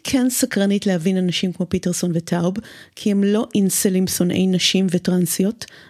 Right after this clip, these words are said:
ואי אפשר לפתור את זה בזה. הקשבתי לוויכוח הפמיניסטי המתוקשר של פיטרסון בסקרנות רבה, להבין מאיפה הוא מגיע. והבנתי שהוא מגיע מפסיכוביולוגיה אבולוציונית,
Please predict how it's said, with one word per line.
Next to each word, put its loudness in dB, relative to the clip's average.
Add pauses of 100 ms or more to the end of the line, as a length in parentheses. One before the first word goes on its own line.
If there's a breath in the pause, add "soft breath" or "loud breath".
ואי 0
אפשר 0
לפתור 0
את -2
זה -2
בזה. -6 (840 soft breath)
הקשבתי 0
לוויכוח 0
הפמיניסטי 0
המתוקשר -2
של -2
פיטרסון -2
בסקרנות -2
רבה, 2 (400 loud breath)
להבין 2
מאיפה -2
הוא 2
מגיע. 0 (600 soft breath)
והבנתי 0
שהוא 2
מגיע 0
מפסיכוביולוגיה 2
אבולוציונית, 0